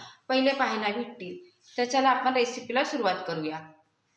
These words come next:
मी इथे तांदळाचं पीठ घेतलेलं आहे बघा, एवढं ही काचेची जी वाटी आहे एवढं भरून घेतलेलं आहे आणि यामध्ये आपण मस्त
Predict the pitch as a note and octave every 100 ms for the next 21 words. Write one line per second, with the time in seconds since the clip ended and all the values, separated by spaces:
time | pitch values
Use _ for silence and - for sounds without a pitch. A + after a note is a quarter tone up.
0 | _ _ _ _ _ _ _ - - _
1 | _ _ _ _ _ _ B3+ D#4 D4+ C#4
2 | G3+ G3 - A3+ A3+ B3 B3+ C#4+ C4+ B3+
3 | B3+ B3+ A#3+ A#3 A#3+ A#3+ G3+ G3 B3+ -
4 | _ - _ A#3 B3 B3 B3 A#3+ A3 A3+
5 | B3 B3 B3 A3+ C4+ C4+ G#3+ G#3+ D#4 -
6 | - _ _ A#3 A#3 B3 B3 B3+ B3+ B3
7 | A#3 A#3 B3+ A#3+ A3 A3+ - - A#3 A#3
8 | A#3 A#3+ C4 C4 C4 G3+ A#3 - - -
9 | - B3 - -